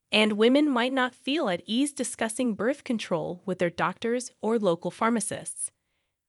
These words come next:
Our patients appreciate the opportunity to inquire and receive medical guidance using our website. We ensure that medication is always delivered in discreet packaging. It feels like I have more control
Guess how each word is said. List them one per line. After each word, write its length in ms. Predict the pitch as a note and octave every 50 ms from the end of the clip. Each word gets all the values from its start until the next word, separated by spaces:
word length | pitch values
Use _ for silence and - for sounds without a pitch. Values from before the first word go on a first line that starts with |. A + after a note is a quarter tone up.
| _ -
Our 180 | - A#3+ C#4+ E4+
patients 500 | E4 - B3 A3+ A3 - - C4 B3 B3 C4
appreciate 680 | A#3 - - A#3+ C4 C4 - - B3 A3 A#3 C4 B3+
the 140 | - G3+ -
opportunity 640 | F3 F3+ - G3+ - - A3 A3 A3+ A#3+ A#3+ B3 B3
to 160 | - - A3
inquire 680 | F#3+ F3+ - - - G3+ G3 G#3 A3 A#3 B3 C4 C#4 - -
and 160 | G3+ G#3+ G#3+
receive 420 | A#3 A3 - - A3+ A#3 B3+ B3+
medical 360 | G3 E3+ E3 E3 E3 - F#3+
guidance 560 | F3 - F3 E3 E3 E3 D#3+ F3+ F#3 - - -
using 340 | - F3+ G3 F#3+ A#3 A3+ A3+
our 140 | G3+ F#3 E3+
website. 540 | F3 D3+ - - - - - - - - - _ _ _ _ _ _ _ _ _ _ _ _ _ -
We 120 | A3+ C4+
ensure 340 | D#4+ F4+ - - C4+ A#3 A3
that 140 | G#3+ G#3 G3
medication 640 | G#3 G3 F#3 G3+ G3+ - G#3 F#3 G3 - - A#3 G#3
is 180 | A3 G#3+ - -
always 360 | - G3 G#3+ A#3+ C4 C#4 C#4 C#4
delivered 500 | - C4+ A#3 G3 F3+ E3+ F3 F3+ F#3+ F#3+
in 160 | - F#3+ F#3
discreet 420 | F#3 F3 - - - F3+ - -
packaging. 560 | - - D#3+ D3+ - - - - - - E3+ - _ _ _ _ _ _ _ _ _
It 160 | - A#3 A#3+
feels 360 | - - - E4 G4 G#4+ G4+
like 200 | - C4 A3 A3 -
I 80 | -
have 240 | G#3 G#3 G#3+ F#3+ F3+
more 300 | F#3 F#3 F#3+ G3+ A#3+ C4
control 500 | C4 - C#4 B3 - - C4 A#3+ C4+ C4